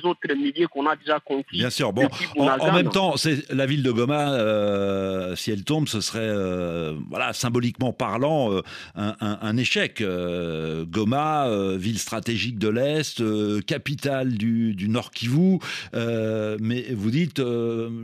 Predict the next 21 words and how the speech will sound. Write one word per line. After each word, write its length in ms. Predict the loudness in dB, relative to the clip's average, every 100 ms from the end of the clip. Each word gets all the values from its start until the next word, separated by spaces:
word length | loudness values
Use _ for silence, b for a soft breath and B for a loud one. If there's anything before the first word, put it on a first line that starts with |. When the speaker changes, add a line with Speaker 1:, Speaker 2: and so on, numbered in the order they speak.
| -8 -10 -6
Speaker 2:
en 180 | -2 0
attendant, 400 | 0 0 2 2
l'armée 300 | 2 2 0
ferait 240 | 0 2
mieux 200 | 4 6
aussi 320 | 6 4 0
d'essayer 380 | 2 0 2 2
de 60 | 2
récupérer 540 | 0 -2 -2 0 0
les 120 | 0
territoires, 640 | 0 0 0 0 0 0 0
euh, 160 | 0
perdus 680 | 0 -2 -2 0 2 2 2
et, 220 | 2 0
et 60 | -2
contrôlés 500 | -2 -2 -2 0 0
désormais 400 | 0 0 0 -2
par 180 | -2 0
le 120 | 0
M 160 | 0 0
vingt-trois. 360 | -2 0 -2